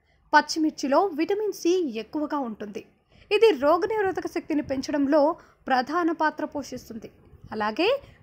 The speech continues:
గుండె జబ్బుల ప్రమాదాన్ని తగ్గిస్తుంది. ఇందులో కేలరీలు కూడా తక్కువగా ఉంటాయి. వీటిని క్రమం తప్పకుండా రోజువారీ ఆహారంలో తీసుకోవడం వల్ల జీవక్రియ ఆరోగ్యంగా ఉంటుంది. అలాగే ఇందులో యాంటీ ఆక్సిడెంట్స్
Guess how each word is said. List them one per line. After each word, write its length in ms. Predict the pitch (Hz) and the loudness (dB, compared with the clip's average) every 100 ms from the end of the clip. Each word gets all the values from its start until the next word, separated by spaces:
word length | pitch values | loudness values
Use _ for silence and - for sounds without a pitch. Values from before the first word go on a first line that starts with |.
| 208 | -2
గుండె 260 | 302 415 440 | 2 4 4
జబ్బుల 320 | 359 262 285 | 4 2 -2
ప్రమాదాన్ని 640 | - 247 233 302 302 285 | 0 -2 0 0 0 -2
తగ్గిస్తుంది. 640 | 277 233 202 247 - 220 - _ _ _ _ | -4 -6 -8 -14 -14 -14 -16 _ _ _ _
ఇందులో 440 | 349 359 381 330 392 _ | 4 6 8 6 4 _
కేలరీలు 480 | 339 392 508 466 415 | 0 2 4 4 4
కూడా 400 | - 311 294 359 - 262 | 2 4 6 6 0 -6
తక్కువగా 420 | 240 330 349 339 | -4 -4 -2 -2
ఉంటాయి. 320 | 320 285 240 - - - 277 | -2 -2 -6 -10 -18 -14 0
వీటిని 360 | 349 370 359 | 2 4 2
క్రమం 460 | 339 - 285 349 427 381 | 0 4 6 6 0 -2
తప్పకుండా 520 | - 339 302 302 381 | -2 2 4 6 6
రోజువారీ 680 | 320 370 403 440 403 381 359 | 4 0 2 2 2 2 2
ఆహారంలో 580 | 311 302 330 311 294 | 2 2 0 2 0
తీసుకోవడం 640 | 294 254 285 - 330 320 285 | -2 -4 -6 -4 -2 0 0
వల్ల 420 | 269 277 277 330 - - - | 2 4 6 4 -2 -20 -12
జీవక్రియ 540 | 196 285 349 - 320 277 | -2 0 0 0 0 0
ఆరోగ్యంగా 760 | - 214 220 285 226 269 226 | 0 -4 -4 -6 -6 -8 -8
ఉంటుంది. 440 | 220 220 208 208 - _ _ _ | -10 -10 -12 -14 -16 _ _ _
అలాగే 500 | 208 196 208 339 554 - - - | -6 -6 0 0 0 -2 -10 0
ఇందులో 360 | 403 427 415 - | 4 6 6 4
యాంటీ 380 | 262 302 392 381 | 2 2 2 2
ఆక్సిడెంట్స్ 580 | 359 339 330 294 349 | 2 0 0 0 0